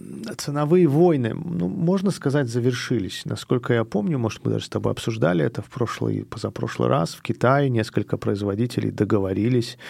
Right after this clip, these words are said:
а, о том, чтобы больше вот так вот направо-налево не раскидываться, м, скидками. М, и, вероятно, заключили какое-то соглашение.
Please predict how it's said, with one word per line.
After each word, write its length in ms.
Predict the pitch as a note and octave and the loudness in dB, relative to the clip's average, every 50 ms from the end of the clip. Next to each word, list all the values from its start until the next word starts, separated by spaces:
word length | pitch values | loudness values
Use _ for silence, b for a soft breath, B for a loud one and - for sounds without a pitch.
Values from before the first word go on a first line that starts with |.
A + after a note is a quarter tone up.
| B B B B B B B B B B | B B B B B B B B B B
а, 300 | - D#3+ - - - A2 | -2 0 2 2 2 0
о 40 | - | 0
том, 280 | - - G#2+ G#2+ A2+ | 0 -2 0 0 -2
чтобы 300 | - - - G#2+ G#2+ G2 | -4 -4 -4 -4 -4 -2
больше 420 | G2+ G#2 G#2 A2 - - - A2+ G#2 | 0 0 0 0 -2 -2 -2 -2 0
вот 420 | G2 G2 G2+ G#2+ - - - - _ | 0 -2 -2 -4 -4 -4 -6 -8 _
так 260 | - - A2 - - | -4 -4 -4 -4 -4
вот 200 | - - - - | -6 -6 -4 -4
направо-налево 680 | - A2+ A2 - A2+ A2 G2+ G#2 G2+ G2+ G2+ G#2 G2+ G2+ | -6 -6 -2 0 0 0 0 -2 -2 -2 -2 -2 -2 -2
не 120 | G2+ G2+ | -2 -2
раскидываться, 920 | G#2 G#2 - - - A2+ G#2+ G#2 G#2 G#2+ - - - - - - - - | -4 -4 -4 -4 -4 -2 -2 -2 -2 -4 -6 -8 -6 -6 -4 -4 -4 -4
м, 440 | - - - - - - - - - | -6 -6 -6 -6 -6 -6 -4 -4 -6
скидками. 680 | - - - - D3 D3 - - C3+ B2 B2 B2 B2+ B2 B2 B B B B B B B B B B B B B _ | -6 -6 -6 -6 -6 -6 0 2 2 4 4 2 0 -2 -6 B B B B B B B B B B B B B _
М, 420 | - F#3+ F#3+ - - - - - F#3+ - | -8 -6 -6 -4 -4 -4 -4 -4 -4 -4
и, 460 | - - C3+ B2+ B2+ B2+ C3 C3 C3 | 0 2 2 4 4 4 2 0 0
вероятно, 1000 | - - - - F3 E3+ - D3+ B2 A#2 A#2+ A2 G#2 G#2 G#2 A2 A2+ - A#2 A2 | -2 -4 -4 -4 -4 -4 -2 0 2 2 2 4 4 4 2 2 2 2 0 0
заключили 420 | G#2+ - - G2+ - - A2 G#2 | 0 0 -2 -4 -2 -2 -2 -2
какое-то 340 | G2 - G2+ G#2 G2+ G2+ - | -2 0 0 0 0 -2 -4
соглашение. 640 | - - G2+ G#2 G#2+ G#2+ - - A2 G2+ F#2+ - | -6 -4 -2 0 0 0 0 -2 -4 -4 -4 -6